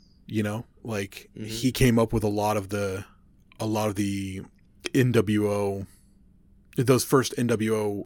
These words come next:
Speaker 1: vignettes and things like that, that really launched them into the, into the stratosphere. And he came up with the Crow Sting. So, like, he came up with the, in-, well, he was one of the brain trusts behind the N W O,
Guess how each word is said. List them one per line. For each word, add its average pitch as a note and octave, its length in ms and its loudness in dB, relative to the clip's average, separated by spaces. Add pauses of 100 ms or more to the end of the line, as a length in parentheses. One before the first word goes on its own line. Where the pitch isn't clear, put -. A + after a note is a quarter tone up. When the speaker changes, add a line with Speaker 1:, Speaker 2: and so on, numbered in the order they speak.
(100)
Speaker 1:
vignettes A2 540 2
and G#2 100 -6
things A2 200 0
like G#2 180 0
that, G2+ 300 0
that G2+ 200 -2 (380)
really A2+ 440 4
launched G#2+ 340 0
them G#2 120 -2
into G2+ 180 -4
the, G2 260 -4
into G#2+ 200 -6
the F#2+ 260 -6 (100)
stratosphere. G2 840 -2 (1080)
And G#2 420 -4 (420)
he C3 120 -2
came B2 200 6
up A2 100 4
with G#2+ 140 0
the G2+ 100 -4
Crow A2 280 2
Sting. A#2 460 0 (220)
So, - 180 2
like, G#2 220 2
he C3+ 140 4
came D3 180 6
up C#3+ 100 8
with C#3+ 100 8
the, B2+ 80 6
in-, A#2 480 -2
well, A2 180 2
he G#2+ 140 2
was G2+ 260 2 (440)
one A2+ 240 4
of A#2 80 8
the A#2 60 6
brain A2 280 4
trusts - 320 2
behind A#2 420 2
the A#2 80 6
N A#2 80 4
W A2 260 6
O, F#2+ 240 4